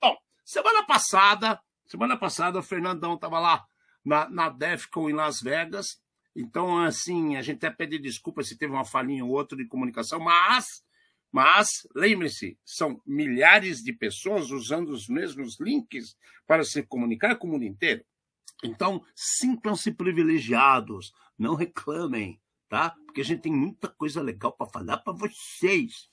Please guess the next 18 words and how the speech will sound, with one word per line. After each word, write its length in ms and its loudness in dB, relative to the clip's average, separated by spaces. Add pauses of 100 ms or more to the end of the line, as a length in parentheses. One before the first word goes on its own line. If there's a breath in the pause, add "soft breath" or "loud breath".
entendeu? 360 -4 (420 soft breath)
E 120 -2
aí 100 4
é 60 2
o 60 2
seguinte: 840 -2 (340 soft breath)
falamos 500 6
de 280 6
raios 460 8
caindo 400 0
no 80 -4
mesmo 320 -4
lugar. 400 2
De 440 0
novo, 920 2 (260)
problemas 540 -2
com 260 0
Zimbra, 960 4